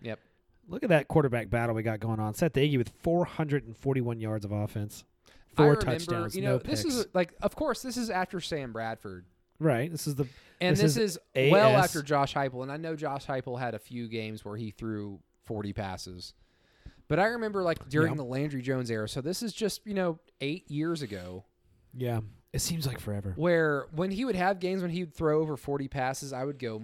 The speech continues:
Speaker 1: "My God, why, why did we throw the ball forty fucking times?"
Speaker 2: Yeah. Yeah, I'm
Speaker 1: I think
Speaker 2: always
Speaker 1: he had
Speaker 2: that
Speaker 1: one
Speaker 2: way.
Speaker 1: game where he threw fifty times.
Speaker 2: I'm, I'm always amazed by that. It's just like, I, I, at some point,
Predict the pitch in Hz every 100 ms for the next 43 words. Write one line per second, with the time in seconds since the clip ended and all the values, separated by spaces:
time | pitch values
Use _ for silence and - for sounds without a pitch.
0 | 131 170 165 117 131 131 131 110 107 143
1 | 160 165 _ 131 151 170 180 170 170 -
2 | 151 143 135 120 113 - 139 131 120 -
3 | - 1077 123 110 107 110 98 98 92 87
4 | - - - - 139 135 131 123 123 _
5 | - 170 180 175 214 277 - 156 143 117
6 | - - 123 123 143 127 156 127 151 147
7 | 117 127 127 98 92 - 226 269 - 220
8 | 220 151 151 151 135 123 120 120 113 117
9 | 113 120 120 127 - 143 156 139 127 -
10 | - 139 139 - _ - - _ _ _
11 | _ 165 - 202 240 233 180 214 160 127
12 | 127 -